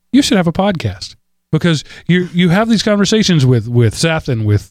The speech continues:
uh, Sean and, and with all the people in my real life. Um, and so we did. We started a podcast and nobody cared. It was amazing. <laughs> So, Seth, what do you have, uh,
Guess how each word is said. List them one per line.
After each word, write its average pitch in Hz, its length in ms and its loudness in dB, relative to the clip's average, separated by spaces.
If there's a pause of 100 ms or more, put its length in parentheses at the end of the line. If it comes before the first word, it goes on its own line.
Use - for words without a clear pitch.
(120)
uh, 117 360 -4
Sean 165 480 0
and, 127 180 0
and 123 260 2 (300)
with 151 100 2
all 175 120 2
the 175 80 0
people 160 280 2
in 151 80 2
my 143 120 2
real 156 260 4
life. 147 380 2 (400)
Um, 131 340 2
and 143 160 0
so 151 480 0
we 190 80 4
did. 190 340 -2 (160)
We 151 60 2
started 190 280 0
a 190 40 0
podcast 226 560 -4 (320)
and 160 160 0
nobody 190 300 0
cared. 214 320 0 (160)
It - 80 -16
was 147 100 4
amazing. 131 360 0 (360)
<laughs> - 40 -12 (2250)
So, 214 160 0
Seth, 269 280 0
what 277 160 2
do 311 40 2
you 240 100 4
have, 185 420 0
uh, 143 480 2